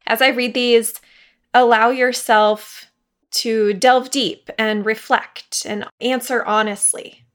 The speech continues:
for yourself. What activities or hobbies bring you the most joy and make you feel truly alive? When do you feel most connected to your true self?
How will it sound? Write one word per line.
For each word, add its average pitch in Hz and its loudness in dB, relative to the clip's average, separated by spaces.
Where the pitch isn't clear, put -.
for 247 0
yourself. - -6
What 311 0
activities 240 -2
or 226 2
hobbies - -6
bring 254 0
you 240 2
the 226 0
most 220 -2
joy 214 -2
and 233 -4
make 214 -6
you 240 -8
feel 233 -4
truly 240 -4
alive? - -8
When 247 0
do 269 -4
you 311 -6
feel 285 -4
most 233 -2
connected - -8
to - -8
your 220 -4
true 226 -8
self? - -8